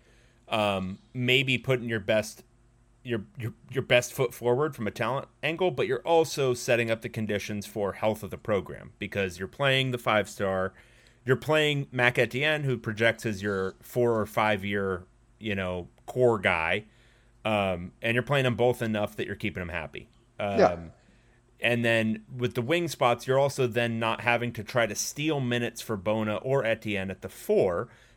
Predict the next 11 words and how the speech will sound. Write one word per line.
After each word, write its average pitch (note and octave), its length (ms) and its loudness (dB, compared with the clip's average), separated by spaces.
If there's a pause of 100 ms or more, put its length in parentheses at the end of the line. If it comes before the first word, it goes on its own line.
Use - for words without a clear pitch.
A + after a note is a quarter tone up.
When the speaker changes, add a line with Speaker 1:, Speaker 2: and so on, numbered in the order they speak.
Speaker 1:
because A2 260 2
as B2 160 2
I A#2+ 60 2
was G#2+ 160 -4
getting F3+ 280 2
at C3 160 0
with A2 160 -6
the G#2 80 -4
wing F#3 260 -4
spots F#2+ 400 -4
is G2 200 -8